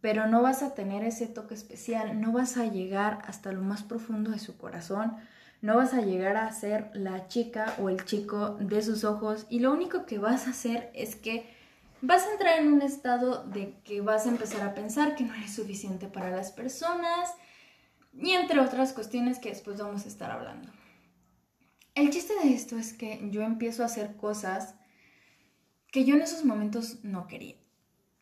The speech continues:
Y empezó con cosas sutiles, como de, "Oye, es que ya no traigo saldo, no vamos a poder hablar".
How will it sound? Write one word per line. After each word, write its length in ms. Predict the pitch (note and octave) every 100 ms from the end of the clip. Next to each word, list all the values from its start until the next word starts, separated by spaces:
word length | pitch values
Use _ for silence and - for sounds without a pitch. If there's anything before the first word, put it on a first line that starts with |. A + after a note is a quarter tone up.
| _ -
Y 140 | C4+
empezó 420 | D4 E4+ E4+ G4
con 180 | F#4+ C#4
cosas 280 | G#3 G3 G3
sutiles, 560 | A#3+ - D4+ - - - _ _ _ _
como 220 | - G#3 G#3
de, 200 | G#3+ G#3
"Oye, 240 | C4 C4+
es 100 | C4
que 140 | - A3+
ya 100 | G#3+
no 100 | G#3
traigo 300 | G#3 G3 G#3
saldo, 300 | C#4 C#4 C4
no 120 | G#3+
vamos 240 | G3+ G3 -
a 100 | -
poder 220 | F#3+ F#3+
hablar". 280 | G3 B3+